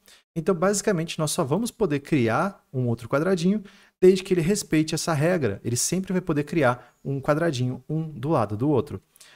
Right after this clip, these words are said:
Nós fizemos isso aqui pro X, nós vamos fazer pro Y. Então, o Y nosso vai ser reduzido aqui, o nosso Y módulo,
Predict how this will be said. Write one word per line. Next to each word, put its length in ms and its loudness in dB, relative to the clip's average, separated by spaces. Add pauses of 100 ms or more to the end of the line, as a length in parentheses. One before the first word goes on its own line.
(120)
Nós 140 4
fizemos 340 0
isso 160 -2
aqui 120 -10
pro 160 -4
X, 420 -4
nós 160 0
vamos 180 0
fazer 260 0
pro 160 -2
Y. 360 -2 (180)
Então, 220 0
o 60 2
Y 280 -2
nosso 300 0 (600)
vai 120 4
ser 380 -2 (1200)
reduzido 480 2
aqui, 280 0 (760)
o 80 -2
nosso 420 0 (100)
Y 500 -2 (640)
módulo, 640 0